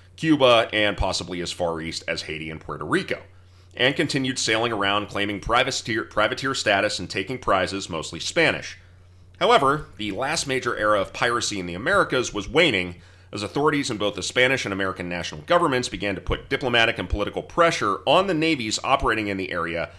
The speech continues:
to crack down on piracy and smuggling. Alongside this, the U S Navy was increasing its patrols in the Gulf of Mexico and the Caribbean in order to interdict the international slave trade,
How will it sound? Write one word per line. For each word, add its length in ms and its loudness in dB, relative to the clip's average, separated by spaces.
to 100 -8
crack 400 2
down 380 0
on 180 2
piracy 480 -4
and 140 -10
smuggling. 420 -2
Alongside 560 2
this, 280 0
the 100 -12
U 160 0
S 120 -2
Navy 180 -2
was 180 -4
increasing 400 -8
its 120 -10
patrols 360 -8
in 80 -10
the 60 -12
Gulf 180 -6
of 120 -12
Mexico 460 2
and 100 0
the 40 -4
Caribbean 460 -2
in 100 -4
order 180 -4
to 140 -12
interdict 420 -4
the 140 -12
international 500 -6
slave 360 -2
trade, 400 2